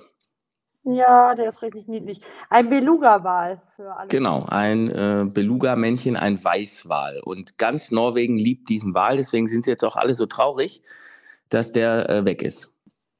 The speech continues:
Speaker 1: Ja. Ja, wenn man erstmal so einen Wal bei sich hat. Ach, kann ich verstehen, aber süß ist er.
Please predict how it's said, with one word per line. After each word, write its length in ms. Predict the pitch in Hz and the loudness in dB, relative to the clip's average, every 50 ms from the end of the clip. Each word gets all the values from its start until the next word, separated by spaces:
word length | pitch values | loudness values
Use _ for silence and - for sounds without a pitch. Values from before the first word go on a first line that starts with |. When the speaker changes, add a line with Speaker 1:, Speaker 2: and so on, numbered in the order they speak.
| _ _ _ _ _ _ - | _ _ _ _ _ _ -8
Speaker 1:
Ja. 380 | 214 202 208 202 190 190 185 180 - _ _ _ _ _ _ _ _ - - _ _ _ _ _ _ _ - | -6 -4 -2 -2 -2 -2 -4 -8 -14 _ _ _ _ _ _ _ _ -20 -20 _ _ _ _ _ _ _ -8
Ja, 480 | 294 285 262 254 254 254 254 247 247 _ _ _ _ _ _ _ _ _ _ | 0 4 6 8 8 6 6 2 -2 _ _ _ _ _ _ _ _ _ _
wenn 140 | - 269 269 | -6 0 2
man 160 | 269 269 247 | 2 2 2
erstmal 320 | 233 277 - 302 277 269 247 | 0 -2 -2 -2 -4 -4 -2
so 100 | 254 254 | -2 -2
einen 180 | 240 233 226 233 | -4 0 4 6
Wal 200 | 233 240 254 247 | 8 8 8 6
bei 180 | 240 254 240 220 | 4 2 0 0
sich 200 | 214 226 - 262 | -2 -8 -6 -6
hat. 100 | 277 269 - - - - - | -6 -6 -8 -12 -20 -16 -4
Ach, 160 | - 320 320 330 | -2 -2 -2 0
kann 180 | - 392 359 | -2 -4 -4
ich 140 | 381 349 - | -4 -6 -8
verstehen, 560 | - 311 - - - - 233 220 208 202 196 | -10 -10 -10 -10 -12 -14 -14 -12 -12 -14 -12
aber 240 | - - 262 320 359 | -10 -8 -6 -4 -6
süß 280 | 320 320 320 285 - 226 | -6 -6 -10 -12 -12 -16
ist 160 | 202 - - | -18 -16 -14
er. 160 | 185 175 175 | -14 -14 -16